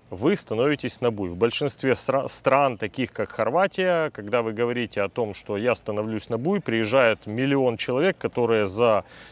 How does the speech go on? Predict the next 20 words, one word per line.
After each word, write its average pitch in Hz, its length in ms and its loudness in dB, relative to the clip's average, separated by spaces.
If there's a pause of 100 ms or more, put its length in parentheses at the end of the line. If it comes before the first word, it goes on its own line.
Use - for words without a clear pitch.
(160)
деньги 175 520 2
с - 140 -4
огромным 139 480 2
удовольствием 139 760 0
вас 135 160 2
поставят 127 560 0
на 127 80 -2
свой 131 380 -2
буй 208 380 2 (320)
и 123 60 0
еще 190 240 0
и 185 60 2
привезут 131 640 0
пиво 147 360 4
из, 104 360 -2
э, 110 400 4
ресторана. 101 580 2 (500)
Так - 200 0
вот, 127 340 4 (1500)
здесь 175 680 2